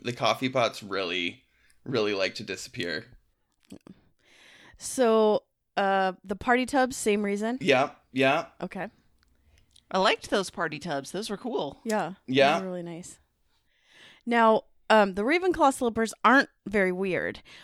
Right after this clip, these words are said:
Speaker 2: but what I loved about this email is that that set us off on all getting sorted.
Speaker 3: Mm-hmm.
Speaker 2: Some of us already knew which houses we were in, um, but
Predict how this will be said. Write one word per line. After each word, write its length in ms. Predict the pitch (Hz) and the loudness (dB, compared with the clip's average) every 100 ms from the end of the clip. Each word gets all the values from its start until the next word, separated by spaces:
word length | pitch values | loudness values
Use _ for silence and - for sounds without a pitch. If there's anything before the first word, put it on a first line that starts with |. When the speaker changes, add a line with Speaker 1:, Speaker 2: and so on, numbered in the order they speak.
| - _ _ | -20 _ _
Speaker 2:
but 300 | 285 302 - | 6 6 4
what 220 | 202 226 226 | 2 6 6
I 220 | 208 202 - | 6 2 -4
loved 580 | 185 190 196 240 339 294 | -14 -10 -4 2 2 2
about 260 | 254 202 190 | 2 2 0
this 160 | 190 - | -4 -4
email 420 | 180 180 170 - - | -6 -2 -2 -2 0
is 180 | 202 | 0
that 260 | 190 185 - | 2 0 0
that 260 | 190 208 - | 2 2 2
set 220 | 254 202 | 0 0
us 180 | 202 - | 0 0
off 280 | 175 185 - | 2 2 0
on 280 | 180 160 170 _ - | 0 0 -4 _ 2
all 240 | 196 196 | 6 8
getting 300 | 202 196 185 185 | 6 0 0 -2
sorted. 640 | - 190 185 131 160 233 _ _ _ _ _ _ 226 | 0 2 4 2 0 -4 _ _ _ _ _ _ -6
Speaker 3:
Mm-hmm. 180 | 220 196 | -4 2
Speaker 2:
Some 220 | 269 294 | 6 8
of 120 | 285 | 8
us 140 | 294 | 4
already 300 | 311 254 277 | 6 6 6
knew 260 | 269 202 202 | 6 6 6
which 320 | 220 196 185 | 6 4 0
houses 380 | - 170 - 185 | 0 -2 -2 -6
we 80 | 170 | -4
were 140 | 170 160 | -4 -4
in, 460 | 139 208 269 240 - _ | -4 -4 -4 -6 -10 _
um, 320 | 185 160 170 - | -6 -4 -8 4
but 320 | 202 175 | 6 6